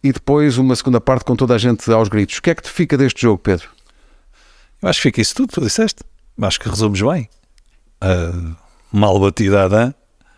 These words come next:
Speaker 2: bolas no poste, mais Sporting, um jogo muito quesilento fundamentalmente da segunda parte,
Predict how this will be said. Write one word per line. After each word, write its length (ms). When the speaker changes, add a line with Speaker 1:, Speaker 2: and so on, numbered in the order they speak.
Speaker 2:
bolas 380
no 100
poste, 440
mais 300
Sporting, 580
um 100
jogo 300
muito 260
quesilento 540
fundamentalmente 680
da 80
segunda 280
parte, 440